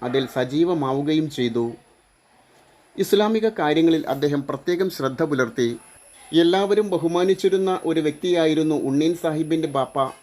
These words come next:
കിളിയമണ്ണിൽ മൊയ്തു സാഹിബ്. അദ്ദേഹത്തിന് ഇംഗ്ലീഷുകാരുമായുമൊക്കെ നല്ല സൗഹൃദമുണ്ടായിരുന്നു.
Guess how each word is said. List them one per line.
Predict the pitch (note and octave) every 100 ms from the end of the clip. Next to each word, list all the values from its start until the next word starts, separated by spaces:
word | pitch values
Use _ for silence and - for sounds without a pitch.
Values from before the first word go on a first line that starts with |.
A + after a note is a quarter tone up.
| _
കിളിയമണ്ണിൽ | - D3 E3 E3+ E3 D#3
മൊയ്തു | C3+ C3+ C3+
സാഹിബ്. | E3 D3+ A#2+ B2 A2+ A2 - _ _ _ _ _ _ _ _
അദ്ദേഹത്തിന് | C3 C#3 C#3 D3 C#3
ഇംഗ്ലീഷുകാരുമായുമൊക്കെ | B2+ B2 C#3 D3+ E3+ F3 F3 E3 D#3 C#3+ D3 C#3
നല്ല | A#2+ B2 E3
സൗഹൃദമുണ്ടായിരുന്നു. | D3+ B2+ D3+ E3 D#3 B2+ B2 A#2+ A#2+ A#2+